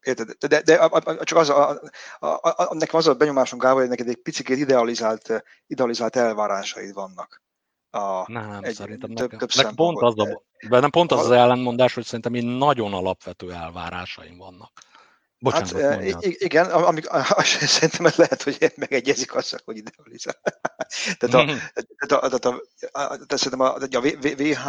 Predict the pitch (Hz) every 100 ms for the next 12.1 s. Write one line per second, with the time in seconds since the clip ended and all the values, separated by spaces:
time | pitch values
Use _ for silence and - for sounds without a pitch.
0 | 143 147 147 135 127 - - - 123 143
1 | 131 131 127 - 139 120 - 120 - -
2 | 123 113 107 - 107 101 - 101 98 101
3 | 90 - - 98 95 110 120 123 _ _
4 | _ - 101 - _ _ - 127 147 127
5 | 117 95 - - 107 - - - - 131
6 | - 120 - 120 113 127 151 - 113 123
7 | 120 107 - 107 113 101 - - 107 117
8 | 104 107 107 _ _ _ 123 117 - -
9 | 104 98 - 101 98 - 98 98 _ _
10 | _ 123 113 104 98 101 - 95 - -
11 | 98 - _ _ _ _ _ - 110 101